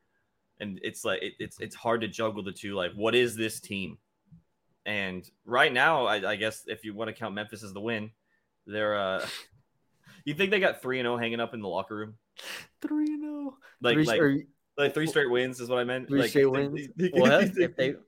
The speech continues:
Speaker 2: they beat La Tech, they will. They're definitely gonna have,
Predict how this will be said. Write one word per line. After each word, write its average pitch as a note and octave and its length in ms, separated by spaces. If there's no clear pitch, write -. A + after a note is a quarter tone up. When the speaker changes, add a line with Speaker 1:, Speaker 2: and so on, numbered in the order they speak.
Speaker 2:
they A#2 100
beat D#3 180
La D#3+ 160
Tech, E3+ 300
they C3+ 80
will. C3 340
They're D3+ 140
definitely A3 260
gonna G#3+ 120
have, E3 280